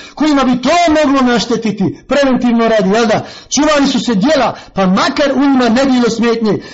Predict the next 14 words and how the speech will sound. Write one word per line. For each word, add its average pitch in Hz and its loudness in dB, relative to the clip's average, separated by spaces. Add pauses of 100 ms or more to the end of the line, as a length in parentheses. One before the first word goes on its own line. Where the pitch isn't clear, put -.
(100)
bojeći 285 2
se 240 0 (220)
da 190 -2
ih 220 0
ne 277 0
snađe 262 0 (140)
ono 226 0 (160)
u 202 -2
čemu 226 -2 (300)
ima 240 0
smetnje. 214 -2 (340)
Es-Sujuti, 247 -2
dvadeset 233 -2
pet. 202 -2